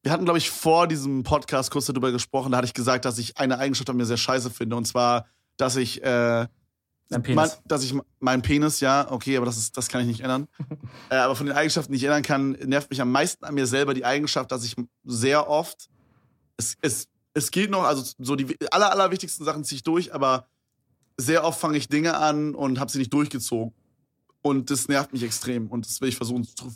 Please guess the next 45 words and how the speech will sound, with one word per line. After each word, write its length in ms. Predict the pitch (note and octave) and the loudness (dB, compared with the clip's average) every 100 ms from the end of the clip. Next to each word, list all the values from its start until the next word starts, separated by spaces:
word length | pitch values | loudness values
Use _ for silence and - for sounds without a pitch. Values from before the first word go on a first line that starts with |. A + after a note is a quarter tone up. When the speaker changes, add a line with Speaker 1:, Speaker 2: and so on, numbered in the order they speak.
| - | -8
Speaker 1:
zu 100 | C3 | -4
verbessern 360 | A#2+ A#2+ B2 A#2 | -2 -2 -2 -2
so. 260 | B2 D3+ - _ _ | 0 -2 -6 _ _
Und 120 | - C#3+ | 0 4
Speaker 2:
Mhm. 40 | |
Speaker 1:
noch 100 | E3+ | 6
eine 140 | G#3 F#3+ | 6 4
Eigenschaft, 340 | F3+ F3+ E3+ | 2 0 -4
die 60 | D3+ | -4
mich 120 | D3 | -4
nervt, 220 | D3 D3+ | -2 -2
ist, 100 | C#3+ | -2
dass 100 | C#3 | -4
ich's 100 | B2 | -4
nicht 180 | B2 - | -4 -4
durchziehen 340 | D3 D3 - C3 | -2 -2 -2 -2
kann. 300 | B2+ B2+ B2+ _ _ | 0 0 -2 _ _
Ich 80 | - | 0
meine, 120 | G#3+ F#3 | 2 2
das 60 | C3+ | 0
ist 40 | B2+ | 0
dasselbe 240 | C#3 C3+ | 2 2
eigentlich, 360 | A#2 A2+ B2 C3+ | 2 0 -2 -2
aber 280 | A#2+ B2 A#2 _ _ - | 2 2 0 _ _ -4
dass 160 | C#3+ | -2
ich 60 | C3+ | 2
nicht 120 | D3+ | 4
Speaker 2:
Mhm. 40 | C3 | 4
Speaker 1:
schaffe, 320 | D#3 D3+ C#3 | 4 2 0
Bücher 320 | A2+ D#3+ D#3 | 0 -2 0
s-, 240 | A#2 - _ | -4 -8 _
durchzulesen. 720 | C#3 B2 - A#2 A#2 A2 A2+ - _ - | -2 -2 -2 -2 -2 -4 -8 -10 _ -6
Oder 140 | B2 | -4
Bücher 200 | A2+ B2 | 0 4
Speaker 2:
Ja. 160 | B2 B2 | 6 6
Speaker 1:
zu 60 | |
lesen 240 | B2+ C#3+ C3 | 4 2 2
allgemein. 420 | C3 C3+ B2+ A#2 _ _ _ | 0 0 -2 -6 _ _ _
Ich 120 | - | -4
würd 100 | D3+ | -4
voll 260 | - F#3 F#3 | 0 4 4
gerne 240 | E3 E3 | 4 0
mehr 180 | D#3+ D3+ | 2 0
Bücher 380 | B2 C3+ D#3+ C3 | 0 -4 -2 -2
lesen. 480 | A2+ A2 G#2+ A#2 | -2 -4 -4 -8